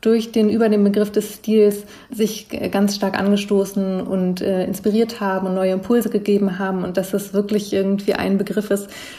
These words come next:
äh, wo man die, die Bewegungen eigentlich dieses Begriffs durch die verschiedenen Wissenschaftsfelder und Forschungsfelder hindurch total gut verfolgen kann und dann auch wirklich nachvollziehen kann,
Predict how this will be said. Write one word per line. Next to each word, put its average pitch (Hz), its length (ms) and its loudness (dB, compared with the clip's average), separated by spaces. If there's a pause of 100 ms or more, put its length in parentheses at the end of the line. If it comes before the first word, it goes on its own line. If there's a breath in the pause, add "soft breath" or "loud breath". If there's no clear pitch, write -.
(120 loud breath)
äh, - 200 -4 (120)
wo 208 140 2
man 196 560 2
die, 202 520 4
die 190 200 -4
Bewegungen 208 960 2
eigentlich 185 260 -4
dieses 196 240 -2
Begriffs 208 440 0
durch 220 200 0
die 214 120 -4
verschiedenen 202 720 0 (280 loud breath)
Wissenschaftsfelder 202 1040 0
und 185 100 -4
Forschungsfelder 202 720 2
hindurch 202 380 2
total 202 340 0
gut 208 160 0
verfolgen 214 500 2
kann 214 240 0
und 190 140 -2
dann 190 120 2
auch 190 220 -4
wirklich 208 280 -4
nachvollziehen 208 540 0
kann, 190 180 -2